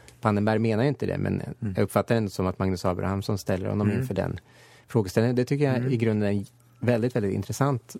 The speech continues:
Speaker 1: frågeställning
Speaker 2: Ja.
Speaker 1: som vi också kan komma tillbaka till, fråga om relationen mellan,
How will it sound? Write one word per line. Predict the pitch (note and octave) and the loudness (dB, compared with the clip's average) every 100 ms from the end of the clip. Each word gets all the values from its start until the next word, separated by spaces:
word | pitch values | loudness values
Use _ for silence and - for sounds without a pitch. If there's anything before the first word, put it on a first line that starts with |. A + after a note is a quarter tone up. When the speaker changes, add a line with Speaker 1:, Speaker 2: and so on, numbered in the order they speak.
| - | -2
Speaker 1:
frågeställning | C#3+ A#2 A2+ F#2+ | 2 2 2 -2
Speaker 2:
Ja. | |
Speaker 1:
som | - F#2 | 0 -2
vi | F#2 F2 | -2 -2
också | - - A#2 | -6 -8 -4
kan | B2+ | -2
komma | B2 A#2+ | 0 0
tillbaka | A2 G2+ F#2+ - | 0 2 0 0
till, | F#2 | -2
fråga | G#2+ F#2+ F2+ | 0 0 2
om | F2+ | 0
relationen | F#2 F#2 - F#2 G2 A2 | 0 0 0 0 0 0
mellan, | G2+ F#2 | 0 0